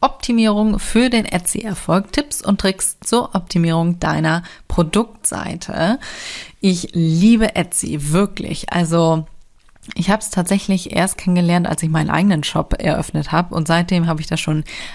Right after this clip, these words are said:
einiges gekauft, denn da gibt's wirklich geilen Shit. Also wirklich. Ich, äh, stöber da sehr, sehr gerne. Und das letzte, was ich gekauft hab, war mein Brautschmuck tatsächlich.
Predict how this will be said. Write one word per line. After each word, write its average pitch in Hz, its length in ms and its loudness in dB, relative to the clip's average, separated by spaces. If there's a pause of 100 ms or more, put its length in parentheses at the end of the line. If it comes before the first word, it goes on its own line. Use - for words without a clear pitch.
(160)
einiges 233 560 0
gekauft, 170 460 0
denn 160 100 2
da 160 80 2
gibt's 156 300 -4
wirklich 170 640 2
geilen 151 320 -2
Shit. - 400 -6
Also 151 420 -2
wirklich. 170 520 -2 (360)
Ich, - 220 -4
äh, 160 420 0
stöber 196 480 2
da 175 300 2
sehr, 165 320 0
sehr 180 120 2
gerne. 170 520 0
Und 170 440 2
das 165 140 -4
letzte, 220 320 -2
was 190 160 -2
ich - 220 -8
gekauft - 500 -8
hab, 196 240 0 (320)
war 226 540 0
mein 208 580 2
Brautschmuck - 640 0
tatsächlich. - 800 -4